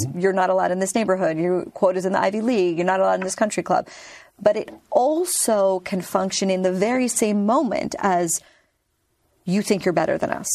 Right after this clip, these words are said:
Speaker 2: It punches up and it punches down and it punches to the side. In other words, anti-Semitism functions as a conspiracy theory, right? It says that, you know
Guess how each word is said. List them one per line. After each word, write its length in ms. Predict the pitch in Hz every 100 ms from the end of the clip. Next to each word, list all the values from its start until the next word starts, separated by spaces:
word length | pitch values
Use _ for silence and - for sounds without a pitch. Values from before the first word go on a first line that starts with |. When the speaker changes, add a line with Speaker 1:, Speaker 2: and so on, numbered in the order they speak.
| - _ _ -
Speaker 2:
It 140 | - 202
punches 380 | - 233 226 -
up 180 | 214 -
and 100 | 202
it 60 |
punches 340 | - 196 190 185
down 240 | 185 180
and 100 | 175
it 80 | 165
punches 300 | - 165 -
to 100 | -
the 100 | 165
side. 340 | 165 - - -
In 100 | 220
other 200 | 226 208
words, 360 | 175 165 - - _ _ _ _ - - _ -
anti-Semitism 920 | 220 262 302 277 - 202 208 196 180 175
functions 640 | - 180 190 - 185 175
as 200 | - 165
a 40 |
conspiracy 920 | 165 175 170 - - 170 175 180 - 180
theory, 480 | - - - - _ _ _ _ -
right? 340 | 185 185 226 - _ _ _ _ _ -
It 140 | 226
says 460 | - 240 233 277 262 -
that, 300 | 208 196 - _ _ _ _
you 120 | 196
know 260 | 196 175 156